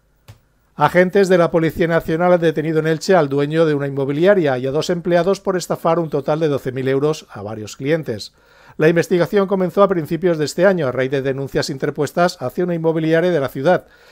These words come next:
que al parecer pedía hasta cuatro mil euros en concepto de señal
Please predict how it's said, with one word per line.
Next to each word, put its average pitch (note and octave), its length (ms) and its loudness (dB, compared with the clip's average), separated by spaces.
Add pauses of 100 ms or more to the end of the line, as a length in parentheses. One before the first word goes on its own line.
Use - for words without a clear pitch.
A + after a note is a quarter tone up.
(120)
que F#3 100 2
al E3+ 80 6
parecer F#3+ 560 4
pedía C#3 320 -2
hasta D3 220 -2
cuatro C#3 280 -4
mil F3 160 -2
euros D#3+ 340 2
en B2+ 100 -6
concepto C3 480 -6
de C#3 100 -4
señal D#3 380 -2